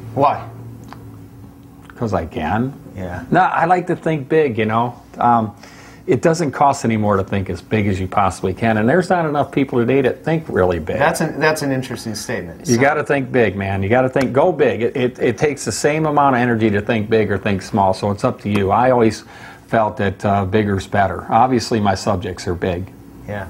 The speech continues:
Speaker 1: Well, what, what, do you, do you believe your skill was, uh, your, it's a gift, you're born with it, or was it developed? I mean, maybe, it, of course, it's both, but, I mean, in your, your perspective, have you really worked hard to develop this, or have you just really, you had this gift and you
Speaker 2: Well,
Speaker 1: learned
Speaker 2: it's
Speaker 1: it?
Speaker 2: both. Fir-,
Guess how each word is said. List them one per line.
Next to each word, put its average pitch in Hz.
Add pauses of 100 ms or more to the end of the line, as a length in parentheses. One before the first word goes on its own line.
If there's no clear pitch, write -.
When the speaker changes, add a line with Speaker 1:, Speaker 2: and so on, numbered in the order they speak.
Speaker 1:
Well, 165
what, 165
what, 156
do 156
you, 220
do 143
you 190
believe 165
your 135
skill 107
was, 101
uh, 92
your, 98
it's 98
a -
gift, 113
you're 95
born 107
with 151
it, -
or 101
was 101
it 87
developed? 110
I 104
mean, 98
maybe, 95
it, 82
of 101
course, 95
it's 73
both, 85
but, 98
I 101
mean, 107
in 104
your, 131
your 147
perspective, 123
have 113
you 135
really 123
worked 107
hard 117
to 117
develop 123
this, 135
or 110
have 95
you 104
just 101
really, 101
you 92
had 104
this 98
gift 104
and 92
you 87
Speaker 2:
Well, 156
Speaker 1:
learned 120
Speaker 2:
it's -
Speaker 1:
it? 117
Speaker 2:
both. 110
Fir-, 165